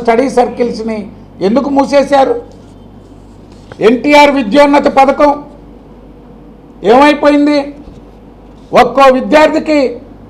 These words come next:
లక్ష ఇరవై వేలు, నెలకి పన్నెండు వేలు చొప్పున భృతి ఇచ్చాం. ఉచిత సివిల్స్ శిక్షణ ఇచ్చాం. అమలు చేశారా? ఎప్పుడైనా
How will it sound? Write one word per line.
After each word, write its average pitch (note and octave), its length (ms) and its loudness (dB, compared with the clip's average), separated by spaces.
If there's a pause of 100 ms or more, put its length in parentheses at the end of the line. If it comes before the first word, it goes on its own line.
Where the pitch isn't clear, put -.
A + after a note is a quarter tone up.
(240)
లక్ష B3+ 220 2 (240)
ఇరవై B3 340 6
వేలు, C4 200 4 (100)
నెలకి C4+ 360 0
పన్నెండు A#3+ 440 2 (600)
వేలు C#4+ 300 4
చొప్పున C#4 260 -2 (120)
భృతి A#3+ 260 -2
ఇచ్చాం. B3+ 260 2 (2500)
ఉచిత D4 240 -4 (160)
సివిల్స్ C#4+ 420 -2 (1200)
శిక్షణ D4 420 0
ఇచ్చాం. D#3+ 280 -4 (840)
అమలు B3+ 280 0
చేశారా? A3+ 420 2 (1800)
ఎప్పుడైనా B3+ 380 4